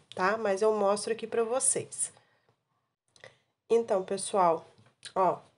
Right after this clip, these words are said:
finalizei aqui toda a parte, tá? Amarela.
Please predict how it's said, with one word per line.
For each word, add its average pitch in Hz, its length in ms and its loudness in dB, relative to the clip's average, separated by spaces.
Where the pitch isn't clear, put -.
finalizei 214 720 2
aqui 185 180 -6
toda 233 500 2
a 202 120 -2
parte, 170 600 0
tá? 185 280 -2
Amarela. 190 800 -2